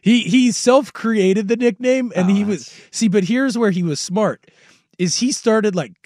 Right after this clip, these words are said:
Speaker 1: saying, "Oh, yeah, I was talking to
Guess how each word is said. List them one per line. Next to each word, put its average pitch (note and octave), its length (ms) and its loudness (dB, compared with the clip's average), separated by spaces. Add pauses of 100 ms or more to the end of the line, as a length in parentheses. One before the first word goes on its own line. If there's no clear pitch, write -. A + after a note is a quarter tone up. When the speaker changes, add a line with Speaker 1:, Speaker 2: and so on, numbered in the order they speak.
(360)
Speaker 1:
saying, E3 360 -2
"Oh, D#3 180 -2
yeah, D3 260 -2
I - 20 -6
was B2+ 240 -10
talking D#3+ 380 -6
to A#2 340 -8